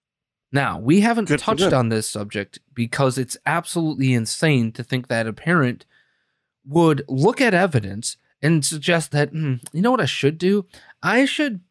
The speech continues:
Speaker 1: I should inject even more vaccines into my, into my six-month-old than already are put into their arms and legs and all sorts of ways," right?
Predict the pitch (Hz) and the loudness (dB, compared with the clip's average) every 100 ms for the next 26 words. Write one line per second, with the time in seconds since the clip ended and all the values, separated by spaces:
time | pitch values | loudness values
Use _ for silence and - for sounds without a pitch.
0 | _ _ - 226 269 214 - 175 156 170 | _ _ -4 -2 -2 -8 -6 -4 0 -2
1 | - 180 185 175 131 123 156 220 220 123 | -4 -2 2 4 4 4 6 6 6 2
2 | 110 _ _ 123 135 - - 123 117 110 | -2 _ _ -4 -2 -2 -4 -4 -2 -4
3 | - 127 123 120 110 107 101 _ - 123 | -4 -4 -2 -4 -2 -2 -6 _ -4 -2
4 | 120 127 110 107 101 - - 151 - 110 | -2 -2 -2 0 -2 -6 -6 -4 -2 -2
5 | 98 90 85 101 _ _ _ 131 156 160 | -2 -8 -10 -12 _ _ _ -2 2 4
6 | 160 180 190 180 - 151 165 139 110 95 | 4 4 2 2 0 0 2 2 0 -4
7 | _ _ _ - 143 131 123 117 107 104 | _ _ _ 0 2 2 0 -2 -2 -4
8 | 101 _ _ 127 113 113 110 110 107 127 | -8 _ _ 0 2 0 -4 -6 0 0
9 | 113 113 117 - 101 101 123 123 - 117 | 0 -2 -4 -4 -4 -2 0 0 0 -2
10 | - 104 101 - 110 98 - 117 135 143 | 0 -6 -6 -4 -2 -4 -4 -2 -2 -4